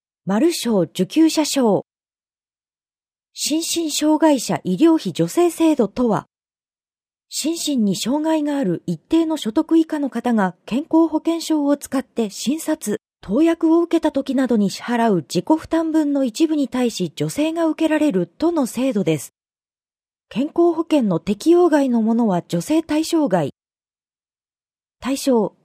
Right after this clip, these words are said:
いずれかに当てはまる方。身体障害者手帳一級、二級、内部障害は三級まで。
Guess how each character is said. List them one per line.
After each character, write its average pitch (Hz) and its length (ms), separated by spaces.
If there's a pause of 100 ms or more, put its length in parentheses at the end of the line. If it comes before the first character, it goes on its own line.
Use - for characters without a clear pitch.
(220)
い 202 120
ず 269 140
れ 320 100
か 339 140
に 302 140
当 170 120
て 269 100
は 330 160
ま 330 140
る 285 100
方。 175 340 (1000)
身 285 320
体 339 240
障 320 240
害 330 200
者 320 120
手 330 160
帳 180 380
一 208 160 (120)
級、 302 420
二 214 140
級、 277 400 (440)
内 262 200
部 294 100
障 294 280
害 202 200
は 156 100
三 208 240
級 277 240
ま 247 140
で。 156 140